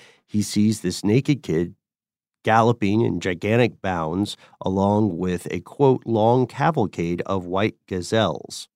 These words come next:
The boy walked on all fours, sometimes assumed an upright gait, but he twitched his muscles, scalp, nose, and ears like the rest of the herd,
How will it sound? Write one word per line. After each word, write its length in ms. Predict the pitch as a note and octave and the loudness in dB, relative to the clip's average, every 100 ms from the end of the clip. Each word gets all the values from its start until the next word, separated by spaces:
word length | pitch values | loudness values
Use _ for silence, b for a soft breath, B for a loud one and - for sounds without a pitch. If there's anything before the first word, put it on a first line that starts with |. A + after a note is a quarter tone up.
| _ _ _ | _ _ _
The 100 | G#2 | -10
boy 360 | F#2 A2 G#2+ G#2 | -2 2 2 2
walked 360 | G2 G#2+ A2+ | 2 0 0
on 120 | G#2+ G2+ | 0 2
all 180 | G2 | 0
fours, 640 | F#2+ - E3 C#3+ C#3 - - | 0 2 4 4 2 -2 -12
sometimes 560 | - - G#2 G#2+ G2+ F#2+ | -6 0 0 2 0 0
assumed 400 | F2+ - G2+ G2 | -2 0 0 0
an 100 | G2 | 0
upright 460 | G2+ - G2+ F#2 - | 0 0 0 0 2
gait, 400 | B2 C3 - - b b b b b _ - | 2 2 -2 -20 b b b b b _ -2
but 340 | G2 F#2 - - | 0 0 -4 -12
he 260 | G2+ F#2 F2 | -8 -6 -6
twitched 420 | - C#3 - - | 0 0 0 -2
his 160 | A2 | 0
muscles, 440 | A2 G#2+ G#2 A2 G#2 | 2 2 2 0 -2
scalp, 380 | - G#2 G2+ F#2 | 0 2 2 0
nose, 300 | F#2+ G2 G2 | -2 -2 0
and 80 | |
ears 360 | F#2+ G#2 G#2 F#2 | 2 2 2 -2
like 140 | E2+ | -6
the 80 | - | -4
rest 260 | F#2+ F2+ - | -4 -4 -6
of 60 | |
the 100 | F2 | -6
herd, 440 | E2+ B2 A#2+ A#2+ | 0 0 2 0